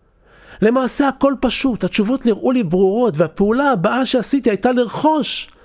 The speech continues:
מניות של חברת אביס, שתוך חודש עלתה ביותר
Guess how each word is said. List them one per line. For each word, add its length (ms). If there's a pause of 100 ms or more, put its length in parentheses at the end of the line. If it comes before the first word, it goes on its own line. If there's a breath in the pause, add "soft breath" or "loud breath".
(420 soft breath)
מניות 440
של 120
חברת 420
אביס, 580 (1000)
שתוך 420
חודש 840
עלתה 320
ביותר 760